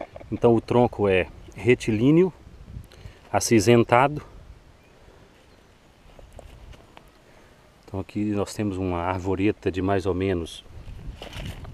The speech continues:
dois e meio a três metros de altura. Vou me afastar pra que vocês vejam. Então, essa é a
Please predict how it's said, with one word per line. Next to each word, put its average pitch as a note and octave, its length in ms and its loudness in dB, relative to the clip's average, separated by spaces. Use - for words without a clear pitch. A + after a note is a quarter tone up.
dois B2 420 2
e G#2 40 4
meio G#2+ 420 4
a F#2+ 60 6
três G2+ 320 -2
metros F#2+ 420 2
de G2+ 80 -2
altura. A#2+ 460 -2
Vou G2 100 -8
me F#2 120 -6
afastar - 420 -12
pra - 140 -14
que - 80 -16
vocês F2+ 340 -10
vejam. F#2+ 320 -6
Então, G2 140 -8
essa F#2+ 200 -6
é F2 60 0
a D#2 160 -6